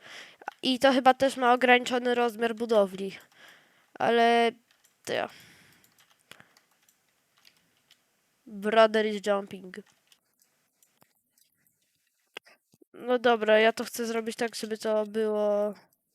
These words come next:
Mm, no. W sumie, wiecie co? Zrobię wam cięcie,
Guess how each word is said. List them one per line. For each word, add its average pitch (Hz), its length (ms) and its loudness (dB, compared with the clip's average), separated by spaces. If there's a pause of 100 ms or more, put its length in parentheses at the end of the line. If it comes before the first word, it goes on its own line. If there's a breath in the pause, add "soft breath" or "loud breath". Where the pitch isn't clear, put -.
(920)
Mm, 214 840 -14 (140)
no. 202 300 -8 (680 loud breath)
W - 80 -6
sumie, 440 380 12
wiecie 320 260 2
co? 349 200 10
Zrobię 240 300 2
wam 226 180 4
cięcie, 190 540 0